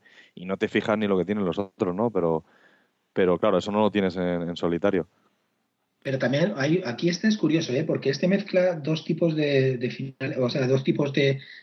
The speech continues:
Speaker 2: de sistemas de los que hemos hablado de solitario. Mezcla el primero, que tienes que superar un, un reto, como es llegar al búnker, y luego hay puntuación. Y es decir, tú puedes jugar ese escenario varias veces y, y tienes que,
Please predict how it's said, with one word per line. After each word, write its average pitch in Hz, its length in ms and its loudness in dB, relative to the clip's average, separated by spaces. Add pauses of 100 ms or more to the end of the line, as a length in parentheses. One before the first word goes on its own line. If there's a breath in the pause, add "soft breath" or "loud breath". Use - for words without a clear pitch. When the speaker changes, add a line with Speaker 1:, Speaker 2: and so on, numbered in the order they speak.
Speaker 2:
de 139 80 2
sistemas 139 420 2
de 135 100 4
los 123 160 2
que - 80 -2
hemos 135 160 2
hablado 135 160 4
de 131 60 0
solitario. 107 440 0
Mezcla 113 420 -4 (380 loud breath)
el 131 380 -2
primero, 147 220 2
que 117 80 0
tienes 160 220 2
que 185 80 -2
superar 160 480 -2 (320 loud breath)
un, 135 340 2
un 143 180 0
reto, 190 300 2
como 151 340 -4
es 127 240 -4
llegar 123 240 0
al 123 80 4
búnker, 185 460 0
y 131 100 0
luego 135 460 0 (140)
hay 135 180 2
puntuación. 160 640 2 (180)
Y 107 80 -2
es 120 80 -2
decir, - 260 0
tú 156 120 2
puedes 160 240 2 (100)
jugar 165 200 2
ese 156 160 -2
escenario 143 340 0
varias 151 320 0
veces 175 500 -2 (420 soft breath)
y, 139 380 2
y 127 160 -2
tienes 139 260 0
que, 135 260 2